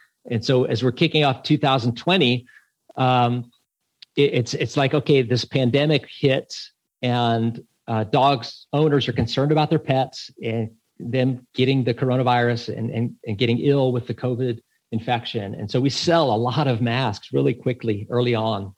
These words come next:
in the pandemic. And that gave us a little bit of confidence going, "Okay,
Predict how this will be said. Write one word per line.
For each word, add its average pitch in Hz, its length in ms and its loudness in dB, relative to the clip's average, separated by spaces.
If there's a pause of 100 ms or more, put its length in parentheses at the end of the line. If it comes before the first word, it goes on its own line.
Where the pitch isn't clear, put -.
in 104 140 -6
the 101 60 -6
pandemic. 101 580 -6 (1300)
And 123 540 -2
that 147 240 2
gave 165 160 4
us 131 80 0
a 135 60 2
little 180 180 4
bit 190 80 4
of 151 80 0
confidence 127 380 0
going, 131 160 0
"Okay, 139 360 0